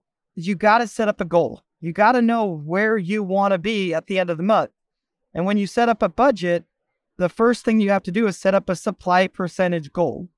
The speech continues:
'Cause at the end of the month, the only number that really matters in ordering is your supply percentage. Just ask your accountant. It's the only number he's gonna put up, put on the P and L statement. So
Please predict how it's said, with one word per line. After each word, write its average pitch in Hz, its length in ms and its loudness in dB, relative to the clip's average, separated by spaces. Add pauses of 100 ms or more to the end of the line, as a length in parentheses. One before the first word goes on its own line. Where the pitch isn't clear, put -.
(460)
'Cause 185 120 -4
at 208 140 4
the 214 140 -2
end 247 100 0
of 269 80 -2
the 233 60 2
month, 233 320 2
the 180 160 -2
only 220 260 0
number 226 320 0
that 196 160 -4
really 202 300 -4
matters 190 440 0
in 170 120 -2
ordering 196 640 0
is 175 100 -2
your 180 120 -2
supply 175 380 0
percentage. 143 680 -6 (280)
Just 190 220 0
ask 202 240 2
your 190 120 2
accountant. 165 420 -2 (420)
It's - 120 -20
the 160 80 -2
only 190 200 0
number 214 220 2
he's 208 120 -2
gonna 208 160 0
put 196 200 0
up, 202 160 0
put 190 140 2
on 185 120 2
the 175 80 2
P 185 160 -4
and 185 80 0
L 165 120 2
statement. 147 420 -6
So 202 320 0